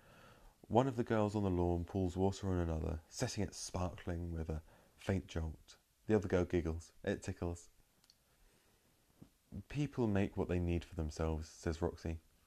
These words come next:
My dad says that. "If there's something you need, something you really have to have, not just want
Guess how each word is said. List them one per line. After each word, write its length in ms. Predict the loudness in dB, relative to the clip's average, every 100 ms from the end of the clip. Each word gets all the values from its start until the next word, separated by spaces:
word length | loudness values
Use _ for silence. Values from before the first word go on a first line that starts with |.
| -20 -20 -20 -20 -16 0
My 160 | 6 8
dad 220 | 8 4
says 180 | -4 0
that. 280 | 0 0 -10 -20 -10 -2
"If 100 | 4
there's 140 | 6
something 300 | 6 4 4
you 100 | 6
need, 320 | 6 4 2 -8 _
something 300 | 2 4 4
you 60 | 4
really 400 | 6 6 6 4
have 200 | -2 -2
to 100 | 0
have, 360 | 0 0 -4 _ _ _ 2
not 200 | 2 4
just 340 | 0 -2 -8
want 380 | -2 4 4 2